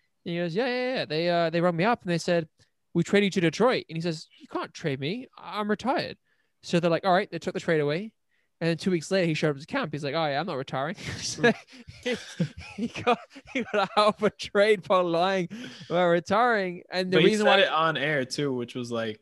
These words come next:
Speaker 2: it's
Speaker 1: Yeah,
Speaker 2: crazy.
Speaker 1: but he was retired at that point. He wasn't playing anymore,
Speaker 2: That's
Speaker 1: I think,
Speaker 2: true.
Speaker 1: at that point. So
Speaker 2: That's
Speaker 1: he
Speaker 2: true.
Speaker 1: kind of came out of retirement. But he, uh, the other thing I'll, I'll say real quick about him is, uh, apparently in the se-, in the off season,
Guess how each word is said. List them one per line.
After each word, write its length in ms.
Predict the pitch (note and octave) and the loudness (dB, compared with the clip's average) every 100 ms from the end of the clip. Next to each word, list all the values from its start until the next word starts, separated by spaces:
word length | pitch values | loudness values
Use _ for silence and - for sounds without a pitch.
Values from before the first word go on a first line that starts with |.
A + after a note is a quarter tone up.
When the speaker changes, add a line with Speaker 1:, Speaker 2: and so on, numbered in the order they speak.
| _ | _
Speaker 2:
it's 260 | - B2 C3 | -18 -10 4
Speaker 1:
Yeah, 520 | F3+ F#3 F3 E3+ D#3+ | 6 8 6 6 4
Speaker 2:
crazy. 100 | E3+ - | 0 0
Speaker 1:
but 80 | F#3+ | 2
he 120 | C#4+ | 4
was 120 | D4 | 2
retired 360 | A#3+ G#3+ A#3 C4+ | -2 0 2 2
at 40 | |
that 140 | F#3+ D3 | 0 -2
point. 200 | E3+ D#3 | -2 0
He 60 | |
wasn't 260 | G#3 F#3+ C#3 | 2 2 0
playing 280 | E3+ F#3+ E3+ | -2 0 0
anymore, 300 | C#3+ C3+ B2+ | -2 -2 -4
Speaker 2:
That's 100 | B2+ | -4
Speaker 1:
I 20 | |
think, 100 | B2+ B2+ | -4 -6
Speaker 2:
true. 60 | |
Speaker 1:
at 40 | B2 | -6
that 100 | - | -8
point. 220 | B2+ - | -10 -8
So 60 | C3+ | -6
Speaker 2:
That's 100 | D3+ | -4
Speaker 1:
he 60 | |
Speaker 2:
true. 100 | C#3+ | -4
Speaker 1:
kind 140 | F#3+ D3+ | -4 -4
of 80 | - | -4
came 180 | D3+ | -6
out 40 | C3+ | -4
of 60 | |
retirement. 480 | B2 F3+ G3+ F3+ D3+ | -4 2 2 2 -2
But 180 | D3+ - _ _ _ _ - | -4 -4 _ _ _ _ -2
he, 220 | F#3+ F#3 | 4 6
uh, 240 | E3+ D3+ C#3+ | 6 4 2
the 120 | D#3+ | 2
other 160 | F3 | 2
thing 280 | F#3+ F#3+ F3 | 2 2 2
I'll, 200 | D#3+ D3+ | 2 0
I'll 200 | - D3+ | 0 -4
say 160 | D3 D#3 | -2 0
real 140 | D3 | 0
quick 260 | C#3 D#3+ D#3 | 2 0 -2
about 220 | D3 C#3 | -2 -2
him 180 | C#3+ C#3 | -2 -4
is, 160 | C#3 C3 | -4 -4
uh, 320 | C3 B2+ B2 - _ _ _ _ _ _ _ _ _ | -2 -4 -6 -12 _ _ _ _ _ _ _ _ _
apparently 560 | D#3+ - F#3+ G3+ G3 F3+ | -14 -6 -2 0 0 -2
in 60 | D#3+ | -2
the 80 | |
se-, 340 | D3+ - G3 F#3+ | -4 -4 -4 -4
in 140 | E3 D#3 | -4 -2
the 100 | D#3 | 0
off 180 | G3+ - | 0 0
season, 480 | E3+ C#3+ C#3 B2+ | -2 -2 -4 -6